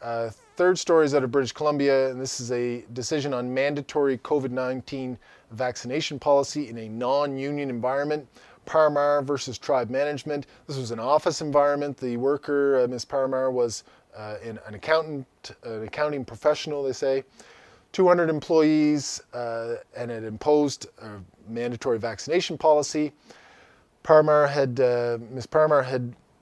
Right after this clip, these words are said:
suggested that she work from home, only come in to sign checks on certain occasions under conditions, get frequent tests.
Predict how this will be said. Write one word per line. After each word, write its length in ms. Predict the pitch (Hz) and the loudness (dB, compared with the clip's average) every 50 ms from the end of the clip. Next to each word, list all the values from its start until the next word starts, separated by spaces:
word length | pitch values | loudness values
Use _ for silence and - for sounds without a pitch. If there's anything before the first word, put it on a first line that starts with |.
| _ _ _ _ _ _ _ _ _ _ _ _ _ _ _ _ - - _ _ _ - | _ _ _ _ _ _ _ _ _ _ _ _ _ _ _ _ -20 -20 _ _ _ -14
suggested 520 | - - 143 127 113 151 151 143 - 156 127 | -8 -6 -2 4 6 6 6 6 4 -2 -2
that 100 | 127 120 | -2 -2
she 100 | - 127 | -2 0
work 200 | 123 131 127 - | 0 0 0 0
from 120 | - 123 | -2 -2
home, 340 | 120 156 180 185 180 175 170 | 2 4 6 6 6 4 2
only 240 | 147 135 139 139 135 | 0 0 0 -2 -2
come 180 | - - 143 143 | -4 -4 -4 -2
in 180 | 143 139 139 | -2 -2 -4
to 180 | - - 135 120 | -4 -4 -4 -4
sign 320 | - - 147 139 135 127 | -2 0 0 0 0 0
checks 340 | 120 - 151 143 - - - | 0 4 4 4 4 2 -4
on 140 | 131 123 117 | -6 -6 -4
certain 280 | - 143 135 120 120 | -2 -2 -2 -2 -2
occasions 520 | 117 107 - 151 151 147 135 143 143 127 120 | -8 -6 -2 0 0 0 0 -2 -4 -4 -4
under 300 | 127 123 120 123 120 110 | -4 -2 -2 -4 -4 -4
conditions, 640 | - - 120 117 139 143 135 - 156 147 143 131 - | -6 -8 -6 -2 -2 -2 -2 -4 -6 -6 -8 -6 -6
get 180 | - 123 104 - | -6 -6 -6 -4
frequent 380 | - 143 123 - - 117 110 | -6 -6 -6 -6 -8 -10 -2
tests. 460 | - 151 143 135 - - - - - | 2 2 2 2 2 -2 -14 -16 -16